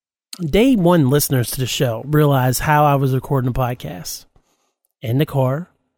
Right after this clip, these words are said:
with the headset mic. I try my best to get the mic adjusted where it doesn't move, but as I'm talking, my head moves.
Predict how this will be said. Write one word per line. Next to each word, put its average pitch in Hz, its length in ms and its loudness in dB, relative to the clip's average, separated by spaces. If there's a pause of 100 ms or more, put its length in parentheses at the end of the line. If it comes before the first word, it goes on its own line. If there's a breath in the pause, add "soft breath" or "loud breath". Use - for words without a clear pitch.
(800)
with 120 140 -10
the 135 80 -2
headset 135 380 -2
mic. 143 380 -14 (720)
I 139 120 -4
try 190 320 2
my 180 160 4
best 156 360 0
to 156 80 -4
get 135 200 -2
the 143 60 -2
mic 135 300 0
adjusted 135 520 -4
where 131 120 -2
it 123 60 -6
doesn't 127 300 -2
move, 147 260 4
but 143 140 -4
as 156 240 -2
I'm 147 160 0
talking, 139 420 -4
my 131 160 -2
head 151 260 -2
moves. 135 480 -8